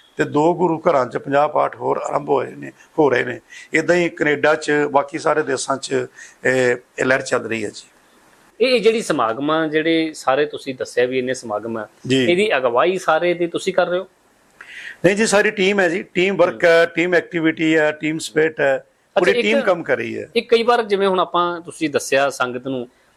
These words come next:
Speaker 2: ਤਾਂ
Speaker 1: ਜੀ।
Speaker 2: ਕਈ ਵਾਰ ਸੰਗਤ ਦੇ ਮਨ 'ਚ ਦੁਵਿਧਾ ਹੁੰਦੀ ਹੈ ਕਿ ਪੈਂਤੀ ਹਜ਼ਾਰ, ਇੱਕੀ ਹਜ਼ਾਰ, ਗਿਆਰਾਂ ਹਜ਼ਾਰ ਜਿਹੜੇ ਪਾਠ ਦੇ ਭੋਗ ਪੈਣੇ ਆ, ਇਹਦਾ ਕਨਸੈਪਟ ਕੀ ਹੈ? ਘਰਾਂ ਦੇ ਵਿੱਚ ਬੈਠ ਕੇ ਜਾਂ ਗਿਆਰਾਂ ਹਜ਼ਾਰ ਸੰਗਤ ਉੱਥੇ ਜੁੜੇਗੀ, ਉਹ ਪਾਠ ਕਰੇਗੀ,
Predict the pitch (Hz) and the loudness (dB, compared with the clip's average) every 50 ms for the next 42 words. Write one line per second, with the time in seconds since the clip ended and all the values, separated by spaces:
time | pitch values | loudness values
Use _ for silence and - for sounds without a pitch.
0 | _ - 117 185 190 - 202 196 208 196 226 220 220 - 160 151 156 180 180 175 | _ -2 0 0 0 2 0 -2 2 2 0 0 2 -2 -2 0 2 0 2 2
1 | 190 185 170 156 156 165 160 156 151 165 175 208 185 165 156 151 165 170 170 - | 2 2 2 0 0 -2 -8 -4 -2 0 0 2 0 0 -2 -2 -2 -4 -4 -6
2 | 170 _ - 151 151 147 - 170 160 139 139 135 143 135 135 135 135 160 - 151 | -8 _ -2 -2 -2 -2 0 0 0 0 2 2 4 4 4 2 0 -2 -6 -12
3 | - _ - 156 147 139 135 139 135 131 131 131 131 127 127 127 127 127 135 135 | -14 _ -2 -2 0 2 2 2 4 4 2 0 -2 0 2 2 2 2 2 0
4 | 123 123 127 123 123 123 123 131 123 - - _ _ _ _ _ _ _ _ _ | 0 0 2 4 4 2 2 2 -2 -4 -6 _ _ _ _ _ _ _ _ _
5 | _ 127 123 135 127 - 120 117 117 113 117 123 131 123 123 123 - 135 117 110 | _ 0 0 0 0 0 0 0 0 0 -4 -2 -2 -2 -2 0 0 -2 -2 -2
6 | 127 120 123 117 120 120 120 117 117 - _ _ _ _ _ _ _ _ - 247 | -2 -2 -4 -2 -2 -4 -6 -8 -10 -12 _ _ _ _ _ _ _ _ 0 2
7 | 254 254 254 - 208 196 - - 208 220 - - 190 196 202 170 143 131 127 - | 2 2 2 0 0 0 4 2 2 2 2 -6 -2 0 2 2 4 2 0 0
8 | - - 131 117 123 131 156 175 175 180 180 - 170 170 160 156 156 - - 185 | 0 0 2 4 4 2 2 2 0 0 -4 -2 0 0 0 0 -2 -2 0 2
9 | 180 185 175 190 185 165 143 135 131 143 160 156 156 170 170 165 - - 147 143 | 2 2 2 0 -2 0 2 2 2 2 0 0 0 0 0 -2 0 -2 -2 -2
10 | 143 160 160 170 147 - - 175 185 - 170 165 160 170 165 160 160 170 165 170 | -2 -2 -2 -2 -4 -2 2 0 0 2 2 2 2 2 0 0 0 0 2 2
11 | 175 170 170 156 156 156 - - 165 165 165 160 156 165 165 165 160 | 0 2 2 2 0 0 0 -2 0 0 0 -2 0 0 -2 -2 -2